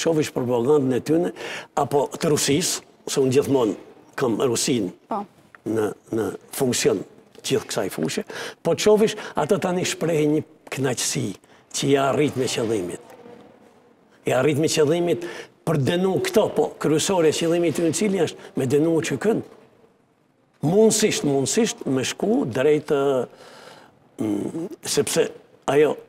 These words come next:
Speaker 1: deklarata tyre e të të ashquajtorit shtetë Kosovës është me shumë domethënie. Mundësisht për ta kthy Kosovën në Serbi, gjë që është e pa realizueshme, por për të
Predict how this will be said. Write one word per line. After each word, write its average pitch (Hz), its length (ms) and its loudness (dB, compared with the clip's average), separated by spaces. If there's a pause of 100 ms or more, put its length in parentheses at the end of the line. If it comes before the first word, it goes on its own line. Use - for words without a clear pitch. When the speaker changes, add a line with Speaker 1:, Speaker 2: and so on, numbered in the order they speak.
(160)
Speaker 1:
deklarata 160 600 0
tyre 147 480 0
e - 160 -2
të 170 220 -2
të 196 100 0
ashquajtorit 160 880 2
shtetë - 320 -4
Kosovës 175 460 0 (340)
është - 300 -2
me 123 100 0
shumë 208 240 0
domethënie. 160 640 2 (640)
Mundësisht 170 720 0
për 135 160 0
ta 120 160 0 (640)
kthy 143 460 0 (180)
Kosovën 110 560 -2 (220)
në 120 100 -4
Serbi, 117 400 0
gjë 117 240 0
që 123 160 -4
është 117 160 -8
e 240 80 -4
pa 139 160 2
realizueshme, 165 640 -2 (960)
por 180 380 2 (1120)
për 196 240 2
të - 180 -14